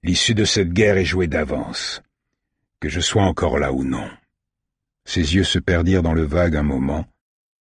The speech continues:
puis il cligna des yeux et revint à lui. « Je t'ai dit que tu cognais fort. »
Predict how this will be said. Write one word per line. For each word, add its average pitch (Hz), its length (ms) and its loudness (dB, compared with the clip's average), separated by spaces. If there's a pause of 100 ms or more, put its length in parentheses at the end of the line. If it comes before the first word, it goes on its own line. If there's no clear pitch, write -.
(160)
puis 98 160 2
il 95 160 2
cligna 107 520 6
des 76 320 0
yeux 67 260 -2 (140)
et 95 80 2
revint 73 360 0
à 73 100 -8
lui. « - 380 -12 (1500)
Je - 100 -10
t'ai 95 140 2
dit 117 180 4
que - 60 -6
tu 98 120 0
cognais 87 280 0
fort. » 120 460 -2